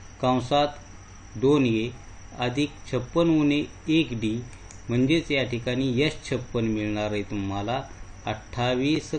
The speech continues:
कंसात दोन ए अधिक पंचावन्न डी.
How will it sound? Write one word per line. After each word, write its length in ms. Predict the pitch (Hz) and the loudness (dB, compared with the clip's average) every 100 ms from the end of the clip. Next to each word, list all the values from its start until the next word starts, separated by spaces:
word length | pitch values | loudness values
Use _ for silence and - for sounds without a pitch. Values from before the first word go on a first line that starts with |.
| - | -6
कंसात 640 | - 110 110 - 120 127 135 | -4 -2 -2 -2 -4 -2 -4
दोन 360 | 113 107 107 | -4 -2 -2
ए 180 | 107 117 | -2 0
अधिक 280 | 104 92 110 - - | -2 -4 -8 -8 -8
पंचावन्न 600 | 87 82 87 80 78 | -6 -6 -6 -6 -8
डी. 100 | 76 | -12